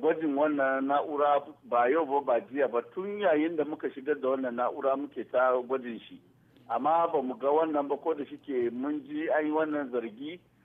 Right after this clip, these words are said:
cewar waɗansu sun shigo da wani, eh, kwararre ko matsani wanda ya yi wani dabara na cewar abin zai iya hana shi aiki. Amma mu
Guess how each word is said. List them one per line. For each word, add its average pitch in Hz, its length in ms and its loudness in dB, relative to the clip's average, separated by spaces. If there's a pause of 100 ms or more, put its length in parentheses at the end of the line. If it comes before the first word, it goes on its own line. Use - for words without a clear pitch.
(240)
cewar 143 320 2
waɗansu 156 480 0
sun 156 260 -4
shigo 156 280 -4
da 143 120 2
wani, 143 600 0 (480)
eh, 120 240 2 (100)
kwararre 139 540 0
ko 151 120 0
matsani 139 520 -2
wanda 147 320 0
ya 117 280 4
yi 123 140 0
wani 143 260 0
dabara 135 500 2
na 135 120 -6 (120)
cewar 131 420 0
abin 131 360 -6
zai 127 380 -4
iya 127 160 2
hana 127 340 -2
shi - 60 -12
aiki. - 340 -8
Amma 127 320 0
mu 165 440 -6